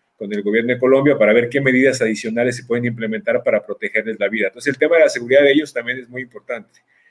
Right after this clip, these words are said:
Y es que en esos territorios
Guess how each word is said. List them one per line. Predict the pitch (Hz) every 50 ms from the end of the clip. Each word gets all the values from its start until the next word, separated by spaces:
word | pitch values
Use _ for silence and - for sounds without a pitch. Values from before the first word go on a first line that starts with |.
| _ _ _ _ _
Y | 151 151 165
es | 170 170 170
que | - 196 196 185 151 110 101 - - _ _ _ _ _ _ _ _ _ _ _ _ _ _ -
en | 127 131
esos | 147 135 - 180 170 -
territorios | - - 127 117 117 120 156 151 143 135 123 120 117 - - - -